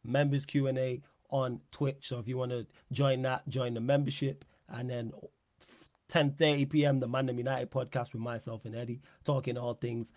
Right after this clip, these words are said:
Manchester United. And then one thirty A M, oh, back over on the Twitch. Big fights, a big nights only podcast, which is the boxing show.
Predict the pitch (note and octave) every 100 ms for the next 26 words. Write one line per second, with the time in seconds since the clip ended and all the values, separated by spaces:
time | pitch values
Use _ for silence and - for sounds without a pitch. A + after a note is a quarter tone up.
0 | _ - A#2+ A#2+ - - B2 - A2+ A2+
1 | B2 A#2 A2+ A#2 A#2+ A#2 C#3 - D3 C3
2 | C3 C3 C3 B2+ - C3+ A2+ C3+ C#3 B2+
3 | A#2 A#2+ - - C#3 - - _ _ -
4 | C#3 D3 - C#3+ C3+ - A#2 A#2+ D3 C#3+
5 | C3+ - C3 C3 C3+ B2+ - C#3 B2+ -
6 | - _ - C3 B2+ - - C3+ C3 A#2
7 | B2 G#2+ C#3 - C3+ A#2+ C3 B2+